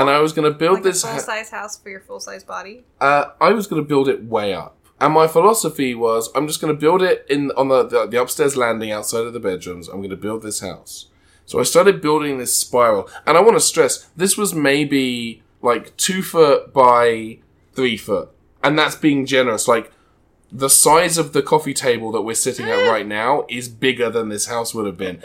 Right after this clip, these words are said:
Speaker 1: But it's like, I'm gonna build it and I'm gonna live in it.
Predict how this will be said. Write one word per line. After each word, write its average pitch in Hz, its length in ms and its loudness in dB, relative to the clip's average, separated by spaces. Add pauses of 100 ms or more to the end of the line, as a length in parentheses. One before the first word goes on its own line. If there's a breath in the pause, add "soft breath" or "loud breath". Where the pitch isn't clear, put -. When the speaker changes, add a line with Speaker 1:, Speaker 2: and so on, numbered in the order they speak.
(160)
Speaker 1:
But 113 80 0
it's 131 120 2
like, 135 180 2
I'm 120 60 -10
gonna 113 140 -4
build 147 320 2
it 180 200 4
and 120 80 0
I'm 123 80 0
gonna 101 160 -4
live 127 320 2
in 110 100 -2
it. 87 160 -14